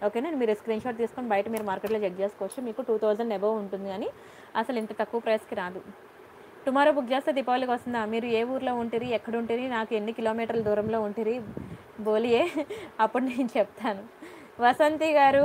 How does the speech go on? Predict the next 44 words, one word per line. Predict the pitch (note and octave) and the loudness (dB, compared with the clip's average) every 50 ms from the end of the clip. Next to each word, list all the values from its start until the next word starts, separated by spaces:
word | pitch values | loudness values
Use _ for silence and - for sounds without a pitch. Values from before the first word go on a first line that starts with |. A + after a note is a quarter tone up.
| E4+ E4+ | 6 4
హాయ్, | D#4 C4 C4+ C#4 C#4 C#4+ C#4+ C#4 C#4 C#4+ C4+ | 4 2 4 4 2 2 2 0 0 0 0
ఉమా | B3 B3 C4 C4+ | 0 0 0 2
గారు | C4+ C#4+ C4+ C4+ C4+ C#4 D#4 D#4 | 4 4 6 6 6 6 6 6
హాయ్ | C4+ B3+ C4 C4+ | 4 2 0 -2
అండి. | C4+ B3+ C4 | -2 -2 0
వన్ | B3 B3 B3+ C4+ C#4+ | 2 2 2 4 6
ఇయర్ | C#4+ D4 D4 C#4+ C#4 | 6 8 8 6 6
బేబీకి | C4+ B3+ A#3 C4+ B3+ C4+ | 4 2 2 -2 -4 -2
బ్యాంగిల్స్, | A3+ G#3+ G#3+ G#3 G#3 G#3 G#3 G#3 | -2 -2 -2 0 -2 -2 -2 -4
అమ్మో | G3 G3+ G#3+ A3 G#3 G3 - - - - - - - - | -6 -4 -4 -4 -4 -6 -8 -12 -20 -20 -20 -10 -6 -4
కష్టం | A3 G#3 - - C4 | -4 -4 -4 -4 -4
అండి, | B3+ A#3+ A3+ A3 | -2 0 0 2
దొరుకుతాయి | A#3 A#3+ C#4+ - F4 F#4 F#4 E4+ | 2 2 2 2 2 2 4 4
కానీ | D#4 C#4 D#4+ F#4+ | 2 2 0 -2
శిరీష | - C#4+ B3 C4+ C4+ D4 | -2 -2 -2 -2 0 0
గారు | C#4+ C#4 C4 B3+ D4+ F#4+ F#4 C#4 F#3+ - - G#3 | 0 2 2 2 0 0 -2 -6 -10 -12 -10 -6
నాకు | A3+ A3+ A3+ A3+ - A#3 A3 G#3+ G3+ G3 | -4 -2 -2 -2 0 2 2 2 2 2
భయం | F#3+ A3 A3+ C4 D4 | 4 4 4 4 2
అనమాట | D4+ C4+ A#3 A3+ G#3+ G#3 G3+ | 0 -2 -2 -2 -2 -2 -2
చిన్నపిల్లలకి. | G#3+ F#3+ F#3 E3+ F#3+ - - A3+ A#3+ A#3 - B3 A3+ G#3 G#3 G#3 A#3 | -2 0 0 -2 -2 -4 -4 -6 -6 -4 -2 0 2 2 2 0 0
అంటే | A3+ A#3+ D4 | 0 2 2
పెద్దవాళ్ళకంటే | D4 - A#3 G3+ A3+ B3+ D#4 D4+ D4 C#4+ C4 B3 D4 F#4 A#4+ - - - - - - - | 2 2 0 0 2 2 2 2 2 0 -2 0 0 -2 -2 -4 -10 -18 -16 -16 -6 0
టూ | - D#4+ | 0 4
ఫోర్, | C#4 E4 D#4+ E4 | 6 6 6 6
టూ | D#4+ D4+ | 4 2
సిక్స్, | - - - - | 0 0 0 4
టూ | D#4 | 6
ఎయిట్ | D4+ D4+ D4 | 8 8 8
అని | D4 D4 D4 | 8 6 4
చెప్పి | D4 C4+ D4+ | 4 2 2
మీరు | D#4 D4 D4 C#4 | 2 2 4 4
ఏ | C4+ C4 | 4 4
సైజు | C#4+ C4+ C#4 C#4+ C#4 D4+ D4 | 4 4 4 4 6 4 4
పెడితే | C4+ C4 C4 B3+ C4 B3+ D#4 D#4 | 4 4 2 0 2 2 4 6
ఆ | C#4+ C4 | 6 6
సైజు | C4 C4+ B3 B3+ B3+ C4 C4+ | 6 4 0 -2 0 -2 -2
నేను | C4 B3+ B3+ B3+ A#3+ A#3 A3+ G#3+ G#3 G#3+ A3 | -2 -2 -2 -2 -2 0 0 0 0 0 0
ఇంకా | A3+ A#3 A3+ | -2 -2 -2
తీసుకొచ్చేస్తాను | A#3 A#3+ B3 - - B3 A3+ A#3+ A3+ A#3 A#3 A#3+ G#3+ | -2 -2 -4 -2 -4 -4 -2 0 0 0 0 -2 -2
అనమాట. | G#3 G3+ F#3+ F#3+ F#3+ G3 - | -2 -2 0 0 0 0 0
చిన్నపిల్లలకి | A3 G#3 A3 A3 A#3 A3+ A3 G#3+ G#3+ - A3 | -4 -6 -4 -4 -2 0 0 0 -2 -4 -4
సైజులు | - A3 G3 G3+ G#3 G#3+ A3+ | -2 0 0 0 0 -2 -2
ఉండవు | G#3 G#3 G#3+ G#3 | -2 -2 -2 -2
కదా, | G#3 G3+ G3 A#3 | -2 -2 -2 -4